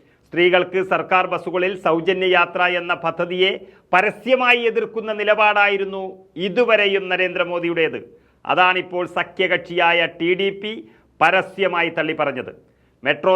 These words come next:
നഗരത്തിൽ സർക്കാർ സൗജന്യ ബസ് സർവീസ് നൽകിയാൽ അത് അമ്പത് ശതമാനം യാത്രക്കാരെ ഇല്ലാതാക്കുമെന്നും അത് വലിയ സാമ്പത്തിക നഷ്ടങ്ങൾ ഉണ്ടാക്കുമെന്നുമാണ് മോദി സൗജന്യ യാത്രയെ തള്ളിപ്പറയാൻ ഉപയോഗിച്ച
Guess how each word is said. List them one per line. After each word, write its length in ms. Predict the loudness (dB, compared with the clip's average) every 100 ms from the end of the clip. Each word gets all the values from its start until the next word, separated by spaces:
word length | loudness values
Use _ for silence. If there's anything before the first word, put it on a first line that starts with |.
| 2
നഗരത്തിൽ 360 | 0 0 -2 -6 -2
സർക്കാർ 380 | -4 0 2 2 0 -4
സൗജന്യ 420 | -2 0 0 0 -2
ബസ് 160 | -2
സർവീസ് 340 | -4 -4 -4 -4
നൽകിയാൽ 440 | -6 -2 0 0 0 -10 -20 _ -2
അത് 80 | 2 2
അമ്പത് 300 | 2 0 0 0
ശതമാനം 460 | 0 2 0 0 0
യാത്രക്കാരെ 640 | 0 0 -4 0 2 0 -2 -8 -6
ഇല്ലാതാക്കുമെന്നും 800 | 2 2 4 0 -2 -8 -6 -2 0
അത് 100 | 0 0
വലിയ 240 | 0 -2 0 0
സാമ്പത്തിക 520 | 0 0 -2 -2 -4 -6
നഷ്ടങ്ങൾ 380 | -8 -6 -2 -4 -6 -14 -8 -2
ഉണ്ടാക്കുമെന്നുമാണ് 840 | 2 2 0 -6 -6 -2 0 0 -2 -8 -20 _ -2
മോദി 240 | 0 0 0 0
സൗജന്യ 400 | 0 0 0 2
യാത്രയെ 360 | 0 0 -2 -2 0
തള്ളിപ്പറയാൻ 640 | 0 0 -2 0 2 2 0
ഉപയോഗിച്ച 420 | 2 2 0 -2